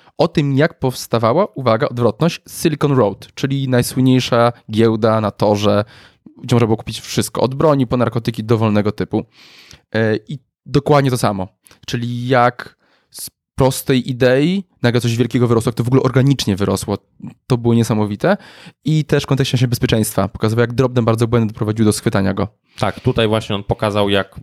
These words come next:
Speaker 2: y, drobne błędy drugiej strony działają, jak procedury były pomijane przez niektórych do tego stopnia, że spotkał swojego szefa,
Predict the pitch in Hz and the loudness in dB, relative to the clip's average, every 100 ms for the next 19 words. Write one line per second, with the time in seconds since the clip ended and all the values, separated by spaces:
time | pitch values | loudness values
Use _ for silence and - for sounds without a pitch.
0 | - 98 101 - _ _ _ _ _ - | -6 0 0 0 _ _ _ _ _ -12
1 | 104 113 107 104 104 104 101 98 107 92 | -4 -2 -2 -2 0 -2 -4 -4 -2 0
2 | 87 - - 80 82 87 90 92 90 85 | 0 -2 -4 -4 -2 0 2 2 -2 -4
3 | 87 - - - _ _ 95 - 92 90 | -8 -10 -20 -20 _ _ -6 -2 2 2
4 | 82 78 78 - 78 78 73 73 - 76 | 2 0 -4 -4 -4 -4 -6 -8 -8 -8
5 | 82 - 117 101 101 107 98 98 - - | -6 -2 0 0 -2 -2 0 0 -2 -6
6 | - 98 - 92 87 87 90 - 87 - | -4 -4 -2 -4 -2 -4 -6 -2 -4 -4
7 | 82 87 - 123 120 | -6 -4 -4 -2 -2